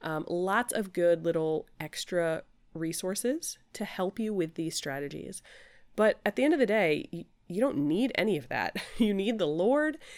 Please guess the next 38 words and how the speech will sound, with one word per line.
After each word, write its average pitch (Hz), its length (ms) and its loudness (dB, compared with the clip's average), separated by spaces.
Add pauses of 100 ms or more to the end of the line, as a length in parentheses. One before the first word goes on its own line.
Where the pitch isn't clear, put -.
(180)
and 185 160 2
you 185 80 2
need 175 220 0
your 165 200 -2
own 196 400 2 (560)
determination 226 920 0 (680)
to 220 80 0
do 180 300 0
the 247 100 4
things 160 380 0
that 151 140 -4
He's 156 180 -8
calling 175 420 -4
you 254 80 -2
to 254 140 -6
do 190 240 0
with 160 220 -6
the 156 200 -8
attitude 202 520 -4
that - 120 -6
He 190 160 -8
wants 165 380 -8
you 147 240 -8 (260)
to 202 120 -12
have 143 540 -10
and 208 120 -2
that 208 80 -4
He 226 120 -4
delights 208 680 -2 (440)
to 175 120 -8
help 165 320 -6
you 135 100 -8
have. - 380 -16 (1000)
So 147 360 0
lots 175 260 -2
of 262 160 2
extras 190 440 0
there, 156 360 0